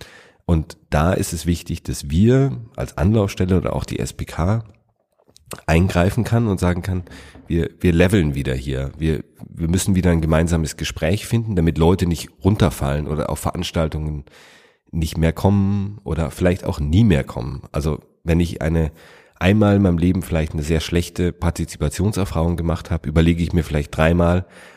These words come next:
ob ich sie nochmal mir antun werde, weil man muss auch immer bedenken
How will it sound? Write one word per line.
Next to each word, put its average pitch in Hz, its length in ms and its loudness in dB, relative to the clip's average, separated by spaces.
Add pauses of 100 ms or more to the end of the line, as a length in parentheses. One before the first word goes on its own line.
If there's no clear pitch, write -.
ob 78 160 -2
ich 80 100 -4
sie 85 140 2
nochmal 69 560 0 (160)
mir 73 240 0
antun 110 420 -2
werde, 120 380 0 (560)
weil 98 540 2 (340)
man 78 180 2
muss 87 220 0
auch 90 140 0
immer 95 180 2
bedenken 82 640 -2